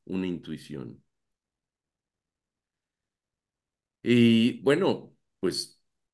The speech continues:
de hecho, yo creo que ya lo has tomado en tus manos, porque si no, no estarías, eh, si no, no estarías aquí,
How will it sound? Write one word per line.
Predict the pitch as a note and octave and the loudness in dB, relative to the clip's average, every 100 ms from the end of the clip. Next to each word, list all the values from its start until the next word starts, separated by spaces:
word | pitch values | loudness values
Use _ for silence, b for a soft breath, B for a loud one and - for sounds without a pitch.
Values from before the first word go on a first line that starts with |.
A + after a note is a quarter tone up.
| _ | _
de | - D#2 | -6 -4
hecho, | - D3+ | -2 -2
yo | G#2+ G2 | 0 -2
creo | G2 G2 | -2 -8
que | F#2 | -4
ya | F#2+ | -2
lo | F#2 | -2
has | F#2+ - | -4 -4
tomado | F#2 E2 D#2+ | -6 -6 -6
en | D#2+ | -8
tus | D#2 G2 | -8 -4
manos, | C#3 F3+ B2+ C#2 | 0 2 0 -4
porque | D2 D#2+ F#2+ | -12 -10 -8
si | F#2 C3+ | -6 -2
no, | A#2 B2 | 0 2
no | C3+ | 2
estarías, | B2+ C3 F#2 G#2 G#2 | 0 -2 -2 -2 -2
eh, | F2+ D2 - F2+ | -6 -8 -12 -10
si | - A#2 | -6 -2
no, | A#2 A2+ | 2 2
no | B2 B2 | 2 2
estarías | B2+ A2 F#2+ G#2 - | 0 -2 0 -2 -2
aquí, | F2 - D#2+ - | -12 -12 -12 -14